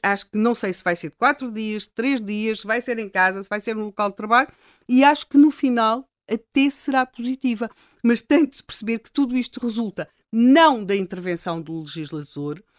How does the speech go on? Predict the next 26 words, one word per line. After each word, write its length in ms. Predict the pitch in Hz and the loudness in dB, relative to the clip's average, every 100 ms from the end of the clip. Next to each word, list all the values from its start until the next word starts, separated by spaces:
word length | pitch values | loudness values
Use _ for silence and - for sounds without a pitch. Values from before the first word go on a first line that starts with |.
| _ - | _ 0
mas 220 | 339 320 | 4 4
sim 220 | - 269 | 6 4
das 220 | 269 302 311 | 6 4 4
empresas, 520 | 370 381 381 339 285 | 4 4 4 2 0
porque 200 | - 262 | -4 0
são 100 | 349 | 2
as 100 | 311 | 4
empresas 420 | 285 247 262 269 | 2 0 -2 -2
que 60 | - | 0
criam 220 | 285 262 | 2 2
riqueza 420 | 233 202 196 208 | 0 0 0 0
e 20 | |
que 60 | 247 | -2
criam 240 | 277 302 | 2 2
postos 340 | 277 285 294 - | 4 0 0 -8
de 60 | |
trabalho. 340 | - 285 302 269 _ _ | -4 2 4 2 _ _
Sobretudo, 440 | - 294 277 294 | 0 0 0 -2
também 240 | 294 285 294 | 0 2 4
não 120 | 302 | 2
se 80 | - | 0
pode 200 | 294 285 | -4 -2
esquecer 320 | - 262 262 | -4 -4 -4
isso, 180 | 285 - _ _ _ _ - | -4 -6 _ _ _ _ -10
não 100 | 202 | -6
é? 140 | 180 | -4